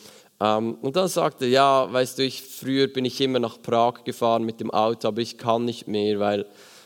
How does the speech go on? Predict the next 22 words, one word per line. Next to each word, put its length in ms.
mein 220
Fuß, 520
da 100
hat 100
irgendetwas 440
gebrochen 560
und 120
jetzt 200
schmerzt 440
es 120
ihn, 140
er 60
kann 180
nicht 160
mehr 180
Auto 260
fahren." 360
Ähm, 240
habe 160
ich 100
ihm 120
gesagt, 580